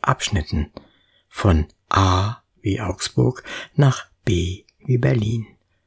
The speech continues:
Neunzehnhundertdreiunddreißig bis neunzehnhundertachtundvierzig, fünfzehn Jahre im Exil und Rückkehr nach Berlin.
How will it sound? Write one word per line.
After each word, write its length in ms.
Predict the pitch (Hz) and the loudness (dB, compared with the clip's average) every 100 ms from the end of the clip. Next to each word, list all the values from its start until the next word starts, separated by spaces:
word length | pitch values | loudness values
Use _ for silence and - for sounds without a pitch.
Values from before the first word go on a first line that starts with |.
| _ _ _ _ _ _ _ _ _ | _ _ _ _ _ _ _ _ _
Neunzehnhundertdreiunddreißig 1500 | - 107 104 101 90 85 92 107 117 113 113 113 - 135 - - | 2 4 4 2 0 0 4 6 6 4 2 0 -2 -4 -4 0
bis 220 | 151 - | 0 2
neunzehnhundertachtundvierzig, 1500 | 87 73 - 85 90 - 120 113 - 110 - 92 - 98 - - - - - | 0 0 0 0 0 -2 -2 0 0 -2 0 -2 0 -2 -4 -10 -10 -14 0
fünfzehn 600 | 170 180 - - - 131 | 6 6 6 2 4 6
Jahre 680 | 95 85 95 98 113 110 117 | 6 6 4 4 2 0 -2
im 180 | - | 0
Exil 580 | 82 80 - 95 107 113 - - _ _ _ | 0 2 0 2 2 0 -4 -16 _ _ _
und 300 | - 160 - - - | 4 4 4 -6 -6
Rückkehr 560 | 98 107 - 98 90 | 2 2 2 -2 -2
nach 240 | 78 78 - | -2 -2 -4
Berlin. 520 | - 85 90 90 87 | -2 0 2 0 -2